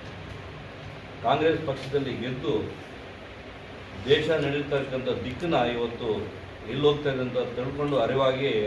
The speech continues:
ಅವರು ಒಂದೇ ವರ್ಷದಲ್ಲಿ ರಾಜೀನಾಮೆ ಕೊಟ್ಟು, ಮತ್ತೆ ಅವರು ಸ್ವತಂತ್ರವಾಗಿ ಗೆದ್ದು, ಮತ್ತೆ ಅವರು ರಾಜಕೀಯವಾಗಿ ತಲೆಕೆಟ್ಟದಲ್ಲಿ ಇರ್ತಕ್ಕಂಥ ವ್ಯಕ್ತಿ ಏನಾಯ್ತು,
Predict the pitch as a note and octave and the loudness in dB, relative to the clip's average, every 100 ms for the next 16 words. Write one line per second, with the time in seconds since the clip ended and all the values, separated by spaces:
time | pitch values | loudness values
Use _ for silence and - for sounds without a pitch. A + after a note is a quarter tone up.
0 | A2+ B2+ G#2 G2 - - C#3 C3+ F3+ D3 | 2 0 -2 -4 -8 -6 -2 2 4 4
1 | C#3 - B2+ B2+ G#2+ A2 C3 B2 A2+ G#2+ | 2 -2 -4 0 2 2 2 -2 -4 -4
2 | G#2+ C#3+ - G2 F#2 - - - - - | -4 -4 -2 -4 -4 -8 -12 -12 -12 -12
3 | - - - - A2 A#2 A#2 C3+ B2 B2 | -12 -12 -12 -10 -4 -2 4 6 8 6
4 | B2 - A2 B2+ D#3 D3+ C#3 B2+ B2+ C#3 | 2 0 -2 -2 0 4 6 6 4 0
5 | A2+ G#2+ - - G2 A#2+ - C#3+ A2 G2 | -2 -2 -6 -10 -6 -4 -2 -2 0 -2
6 | - - - - - - A2 - A#2+ A#2+ | -8 -12 -12 -12 -12 -8 -6 0 2 2
7 | A#2 A2 - - - - - - - - | 2 -2 -4 -10 -12 -14 -14 -14 -12 -12
8 | - - - - A#2 C#3+ - D3 C3 A#2+ | -12 -12 -12 0 4 4 2 2 4 4
9 | A2 A2 G#2+ G#2+ - - - - A#2+ B2+ | 2 0 2 0 -6 -12 -12 -4 -2 0
10 | D3 C#3 A#2+ B2+ A#2+ - A2 A2 - A#2+ | 0 2 0 0 -4 -4 -4 -4 2 4
11 | - - - - G#2+ A2+ - D#3+ C#3 C3 | 2 -2 -10 -8 -6 -6 0 4 6 6
12 | B2 D3+ | 2 2